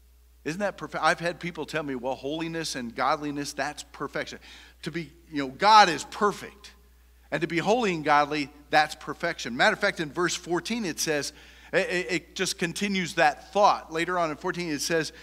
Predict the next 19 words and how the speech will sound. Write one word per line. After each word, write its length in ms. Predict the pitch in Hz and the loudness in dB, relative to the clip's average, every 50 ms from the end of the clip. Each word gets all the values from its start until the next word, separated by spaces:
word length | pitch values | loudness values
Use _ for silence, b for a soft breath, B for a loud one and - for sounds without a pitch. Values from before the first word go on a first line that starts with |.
| B B B - | B B B -4
that 160 | 156 170 175 | -4 -2 0
you, 180 | 165 156 170 170 160 | -2 -2 -4 -4 -8
you 180 | 165 165 165 | -10 -10 -8
be 220 | 147 143 156 139 127 | -8 -6 -6 -6 -4
spotless 1120 | - - - - - - 165 170 208 214 208 202 220 233 247 226 - - - - - - B B B B B B B B | -4 -6 -8 -6 0 4 4 6 6 4 2 0 0 0 0 0 -2 -4 -6 -8 -10 -14 B B B B B B B B
and 260 | - 147 151 147 135 | -4 -4 -4 -4 -6
blameless 1000 | 120 135 135 147 160 170 190 214 233 226 226 233 240 240 233 226 - - - - b b b b b | -8 -8 -4 -2 0 0 0 0 0 0 -2 0 0 -2 -2 -2 -4 -6 -8 -10 b b b b b
and 120 | 139 151 | -2 0
at 180 | 165 160 156 - | 0 0 -2 -4
peace 300 | - 208 214 190 - 202 | -6 -4 -4 -4 -4 -4
with 160 | 190 180 - | -6 -4 0
God. 260 | 185 165 135 104 87 - - - - - _ _ _ _ _ _ | 2 4 4 2 0 -6 -14 -20 -20 -20 _ _ _ _ _ _
Anybody? 520 | 143 156 196 190 311 320 233 240 233 226 214 - - - - _ _ _ - | -6 -4 -2 0 0 0 0 0 -4 -8 -10 -14 -20 -20 -20 _ _ _ -10
Anybody, 300 | 151 170 170 196 196 185 - | -8 -6 -4 -4 -4 -6 -6
anybody 300 | - 170 196 214 220 214 | -6 -4 -4 -2 -2 0
there? 420 | 202 202 220 226 240 240 240 233 - - | 2 4 4 6 4 4 2 -2 -6 -8
Ready? 420 | - 143 160 208 208 233 233 214 196 | -4 0 2 2 2 0 -2 -4 -6
Prepared? 680 | - - - 160 135 - 202 202 202 226 262 277 - - b b b b b b b b b b b b b b b _ _ _ _ _ _ _ _ _ _ _ _ - | -8 -10 -10 -10 -6 -2 0 0 2 2 0 -2 -6 -16 b b b b b b b b b b b b b b b _ _ _ _ _ _ _ _ _ _ _ _ -6
Uh, 100 | 165 | -4